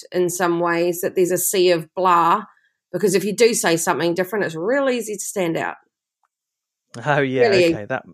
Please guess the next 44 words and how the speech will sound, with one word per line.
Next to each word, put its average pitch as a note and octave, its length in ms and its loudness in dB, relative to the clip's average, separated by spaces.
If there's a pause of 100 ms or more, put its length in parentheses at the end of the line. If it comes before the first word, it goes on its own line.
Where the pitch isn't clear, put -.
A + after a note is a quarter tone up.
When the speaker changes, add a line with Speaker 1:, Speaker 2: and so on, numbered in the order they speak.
Speaker 2:
that D3 140 0
makes C3 240 -8
sense. - 380 -20 (420)
And D3+ 120 -2
I E3 140 6
always, E3+ 300 2
I F3 160 2
always E3+ 240 2
love D#3+ 160 2
to E3 100 -6
look C#3+ 240 0
at A#2+ 80 -4
someone C3+ 320 0
like, - 340 -2
um, A#2+ 340 -4
do D3 100 -6
you D3 40 0
know D3 140 2
Velocity D3 560 2
Partners? A2 640 -6 (540)
They're C3 340 6
a A#2 40 4
B D3 180 2
two C3 140 -6
B B2+ 120 4
content C3 400 0
marketing A2+ 380 -4
agency, A2 440 -4
and, A2 240 -6
and C#3+ 300 -4
I D3 140 -2
think C#3+ 240 -6
their B2 100 -4
content B2 460 -6
really, C3+ 440 4
really A#2+ 280 2
stands A2 400 -2
out. G#2+ 220 0
And A#2+ 100 -6
there B2+ 140 4
are C#3 220 6
a A2+ 80 0
sea C#3+ 440 2
of G#2+ 240 0